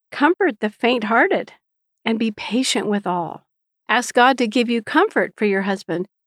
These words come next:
the kind only a wife can give. Ask God to stir up your faith so not only will you receive enough comfort for yourself,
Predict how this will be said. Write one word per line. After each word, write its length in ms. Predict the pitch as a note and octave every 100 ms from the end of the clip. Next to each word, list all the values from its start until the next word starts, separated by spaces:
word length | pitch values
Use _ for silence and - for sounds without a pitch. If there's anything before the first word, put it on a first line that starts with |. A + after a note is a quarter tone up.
| _ -
the 80 | B3+
kind 320 | - E4+ D#4+
only 260 | C#4+ D#4
a 100 | D4
wife 360 | C4 B3 C#4+ -
can 180 | - B3+
give. 480 | A#3+ C4+ E4 - - _ _ _ _
Ask 280 | - B3+ -
God 200 | B3 B3+
to 80 | A3
stir 440 | - - C4 C4 -
up 300 | A#3 C4+ -
your 100 | G#3+
faith 480 | - - G4 D4 -
so 320 | - A#3+ A3+
not 240 | A#3+ C4+
only 180 | C#4 A#3+
will 140 | A3
you 220 | A3+ A3 G#3+
receive 580 | G3+ - - D#4 E4+
enough 320 | D#4 A#3 G3+ -
comfort 420 | G#3 F#3+ G#3 -
for 120 | C4+
yourself, 500 | E4 D4 - G#3 G3+